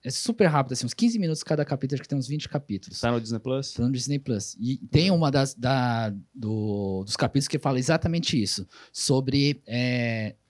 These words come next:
Speaker 1: ir em caminhos diferentes. Vai andar, e eu, e ele fala exatamente isso, que aí ele abriu a cabeça.
Speaker 2: Cara, o que eu gosto muito da Pixar, o meu filme favorito, né? Vocês falaram qual que é.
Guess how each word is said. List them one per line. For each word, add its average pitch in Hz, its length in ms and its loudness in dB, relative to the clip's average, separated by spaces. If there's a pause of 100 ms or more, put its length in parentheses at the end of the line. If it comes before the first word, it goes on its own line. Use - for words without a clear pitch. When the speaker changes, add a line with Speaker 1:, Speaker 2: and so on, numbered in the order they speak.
(220)
Speaker 1:
ir 214 120 8
em 269 60 8
caminhos 208 300 2
diferentes. 143 560 0
Vai 185 120 4
andar, 190 260 2
e 165 40 0
eu, 156 140 -2
e 127 200 0
ele 160 100 4
fala 156 240 0
exatamente 165 480 0
isso, - 160 -4
que 127 160 -2
aí 131 240 0
ele 160 120 0
abriu 151 260 0
a 143 40 -2
cabeça. 139 460 -6 (540)
Speaker 2:
Cara, 104 240 0
o - 20 -12
que - 80 -6
eu 110 40 0
gosto 123 300 0
muito 120 220 -2
da 113 140 0
Pixar, 113 500 -2
o 101 40 0
meu 110 120 -2
filme 135 200 -6
favorito, 131 460 -2
né? 107 120 -4
Vocês 110 180 -8
falaram 101 300 -4
qual 98 200 -4
que - 120 -10
é. 98 180 -6